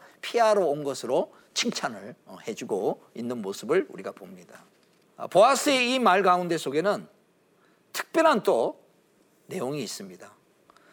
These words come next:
좀 전에 얘기한 그런 행동도 있지만 지금 한 말, 룻을 칭찬하고 그 다음에 하나님의 날개 안에 보호받으러 들어왔다라고 그 말을 하는 것은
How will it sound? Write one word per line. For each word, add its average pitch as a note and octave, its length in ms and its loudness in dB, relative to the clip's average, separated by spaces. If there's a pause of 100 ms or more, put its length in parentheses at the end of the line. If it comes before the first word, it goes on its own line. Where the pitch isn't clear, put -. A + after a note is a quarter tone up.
(180)
좀 G3+ 220 4
전에 C#4 240 6
얘기한 G3 300 6
그런 G3+ 240 2
행동도 G3 640 2
있지만 F#3+ 500 -2 (300)
지금 B3 300 4
한 F#3+ 140 2
말, A#2+ 160 -6 (560)
룻을 F3+ 280 4
칭찬하고 G3+ 840 0 (920)
그 - 100 -8
다음에 D3+ 420 2 (680)
하나님의 F#3 540 0
날개 D#3 300 4
안에 D#3 600 0
보호받으러 C#3 640 0
들어왔다라고 B2+ 920 -2
그 - 140 -6
말을 D#3 380 2
하는 F3 160 -6
것은 D#3+ 220 -8